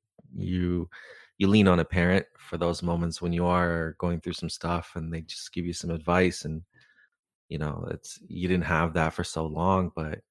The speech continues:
you know, all these years and, and where, where you're,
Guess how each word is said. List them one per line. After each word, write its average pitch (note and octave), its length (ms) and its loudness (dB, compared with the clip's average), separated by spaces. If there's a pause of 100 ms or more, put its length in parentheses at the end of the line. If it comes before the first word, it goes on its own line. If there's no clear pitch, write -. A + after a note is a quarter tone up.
(480)
you C#2+ 60 -6
know, - 220 -8
all F#2 160 2
these E2+ 280 -2
years E2+ 600 2 (100)
and, D#2+ 480 -4
and D#2+ 200 -6
where, D#2 220 -8
where D#2+ 200 -8
you're, D#2 280 -8